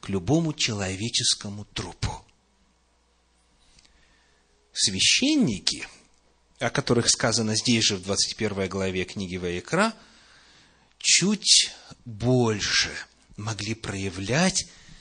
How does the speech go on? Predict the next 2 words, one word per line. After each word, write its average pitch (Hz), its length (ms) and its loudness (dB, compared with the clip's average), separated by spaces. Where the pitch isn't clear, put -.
своих - 640 2
естественных, 113 1400 6